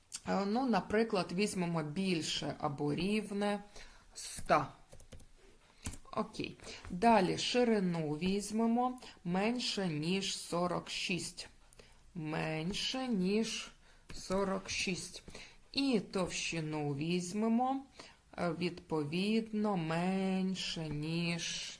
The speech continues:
двадцять. І ось таким чином ми можемо відразу,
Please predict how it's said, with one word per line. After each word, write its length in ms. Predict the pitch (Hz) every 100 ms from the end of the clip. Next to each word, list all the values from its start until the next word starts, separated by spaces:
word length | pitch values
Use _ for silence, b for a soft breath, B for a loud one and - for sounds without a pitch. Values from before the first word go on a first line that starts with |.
| 147 143 170 -
двадцять. 640 | 190 180 - - - - B B B B B
І 240 | - 294 294
ось 260 | - 202 196
таким 360 | 202 185 202 190
чином 440 | - 285 269 196
ми 100 | 175
можемо 460 | 175 180 165 160 151
відразу, 640 | 160 190 226 247 233 233